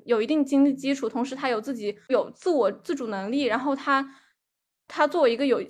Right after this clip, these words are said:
这么大影响力的人，他为什么能够，尤其是他的受众都是女性，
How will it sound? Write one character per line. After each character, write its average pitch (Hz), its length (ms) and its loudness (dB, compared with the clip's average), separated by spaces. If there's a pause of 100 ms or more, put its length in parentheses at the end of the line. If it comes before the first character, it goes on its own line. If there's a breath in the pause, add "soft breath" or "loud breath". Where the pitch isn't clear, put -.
(160)
这 359 120 -2
么 294 120 4
大 269 160 2
影 214 180 0
响 226 240 0
力 247 40 -2
的 240 100 0
人， 220 120 0
他 285 140 -2
为 339 80 2
什 302 100 -2
么 226 80 -2
能 208 140 -4
够， 233 340 0 (180)
尤 269 120 0
其 285 80 -2
是 311 140 -6
他 269 160 0
的 262 80 2
受 294 200 -2
众 277 140 2
都 247 80 0
是 277 120 -2
女 240 180 0
性， 220 260 -10